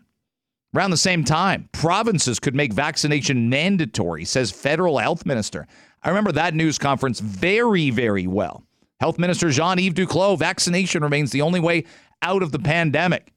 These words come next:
Sensible for severity of illness.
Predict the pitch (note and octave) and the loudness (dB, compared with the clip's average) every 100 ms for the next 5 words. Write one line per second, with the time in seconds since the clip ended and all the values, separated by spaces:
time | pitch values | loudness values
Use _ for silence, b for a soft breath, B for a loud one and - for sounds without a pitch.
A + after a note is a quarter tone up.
0 | _ _ _ _ _ _ _ _ _ - | _ _ _ _ _ _ _ _ _ -6
1 | - E3 F3 - F3 F3 F3 E3 - D#3 | 0 0 2 0 0 0 0 0 0 2
2 | D#3+ D#3+ D#3 C#3 C3+ A2+ - - | 2 2 2 2 2 0 -4 -12